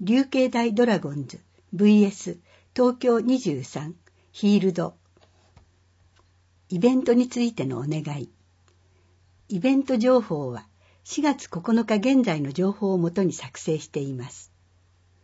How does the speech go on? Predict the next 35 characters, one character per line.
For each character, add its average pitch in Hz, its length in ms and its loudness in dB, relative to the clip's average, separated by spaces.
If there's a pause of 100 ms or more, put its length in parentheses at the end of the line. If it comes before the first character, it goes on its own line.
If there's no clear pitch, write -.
(360)
新 240 320 4
型 220 300 0
コ 226 120 -6
ロ 262 120 2
ナ 269 160 2
ウ 269 100 2
イ 226 60 0
ル 156 100 -6
ス - 140 -16
感 214 220 0
染 226 200 0
症 214 240 0
の 208 100 4
影 180 160 2
響 180 280 -2
で、 160 200 -6 (500)
中 240 200 0
止、 214 400 -6 (220)
延 254 220 2
期 - 120 -12
と 269 120 -2
な 262 120 2
る 185 120 -4
可 175 160 -4
能 220 120 2
性 233 240 -2
も 220 80 2
あ 208 80 0
り 214 80 -2
ま 214 160 0
す 175 140 -8
の 135 120 -6
で、 131 160 -18 (460)
必 190 140 -2 (260)
ず 190 220 -8